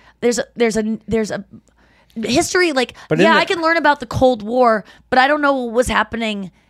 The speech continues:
Speaker 1: individually to different places, like, different, like, they're different battles. Then if you go even more micro, there's people within those battles, and it's like,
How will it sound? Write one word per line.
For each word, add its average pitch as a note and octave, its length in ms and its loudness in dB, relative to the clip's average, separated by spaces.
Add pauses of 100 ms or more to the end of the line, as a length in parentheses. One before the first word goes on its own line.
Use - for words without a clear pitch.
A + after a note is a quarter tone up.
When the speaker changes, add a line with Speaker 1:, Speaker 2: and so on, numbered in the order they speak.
(160)
Speaker 1:
individually A#3+ 760 -2
to G3+ 100 -10
different G#3 260 -10
places, G3+ 360 -6
like, F3+ 200 -8
different, A#3+ 460 -4
like, A3 240 -6 (300)
they're A#3 120 4
different B3 440 -4
battles. B3 680 0 (160)
Then B3+ 300 0
if A3 160 -2
you C4 80 -4
go B3 160 4
even A#3+ 200 -4
more C#4 240 0
micro, F#3 440 -2
there's G#3+ 240 -6
people C#4 420 -4
within C#4+ 340 -2
those A#3+ 180 -4
battles, F#3+ 520 -2
and G3+ 80 -8
it's G#3 120 -12
like, A3+ 220 -2